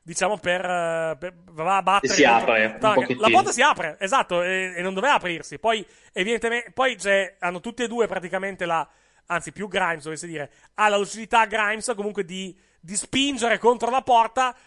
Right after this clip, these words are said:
Speaker 1: per far sì che poi comunque non si apra, non si apra più o si apra il meno possibile praticamente,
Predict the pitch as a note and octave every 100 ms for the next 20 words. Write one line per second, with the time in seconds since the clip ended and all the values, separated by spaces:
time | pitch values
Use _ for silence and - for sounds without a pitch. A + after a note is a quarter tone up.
0 | _ G#3+ G3+ A#3 A3+ A3 G#3+ G#3+ G3 F#3
1 | F3+ G3 G3 - D#3 - D#3 D3 - _
2 | - G3 G#3 G3 F#3 B3+ G3+ F#3 F3 F3
3 | F3+ F3 D#3+ - A#3 F3 D#3+ D#3+ F#3 G#3
4 | F3+ A3 A3